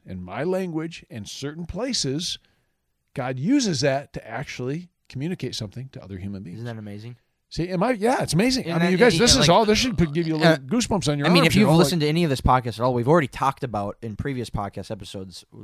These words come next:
Speaker 2: especially, like, irresistible grace, things like that, this doctrine of regeneration, how the general world, the general gospel word, the spoken or preached word becomes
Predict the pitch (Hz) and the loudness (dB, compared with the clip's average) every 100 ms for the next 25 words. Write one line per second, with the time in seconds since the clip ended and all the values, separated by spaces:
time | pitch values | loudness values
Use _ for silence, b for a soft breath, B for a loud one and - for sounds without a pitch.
0 | 95 - 135 127 117 101 98 - 107 101 | -20 -10 -6 -6 -6 -8 -10 -10 -10 -10
1 | 101 104 95 113 110 - 120 110 104 135 | -12 -14 -8 -6 -6 -6 -8 -6 0 0
2 | 127 b b b b - 131 123 - 117 | 0 b b b b -4 0 0 -2 -6
3 | 110 117 120 113 113 - 113 110 - B | -4 -2 0 2 0 -2 0 -2 -2 B
4 | B 117 104 - 123 123 131 135 131 123 | B -6 -6 -2 0 2 4 6 6 6
5 | 127 113 110 101 127 131 127 104 110 110 | 4 4 0 2 2 4 2 0 -2 -2
6 | - - 117 101 113 110 117 131 139 - | -4 0 0 2 2 2 2 0 -4 -6
7 | 113 - - 131 127 139 123 - 131 - | -6 -4 2 2 4 0 -2 0 -2 -4
8 | 117 110 117 117 b b b - 143 120 | -2 0 0 -2 b b b -2 0 -2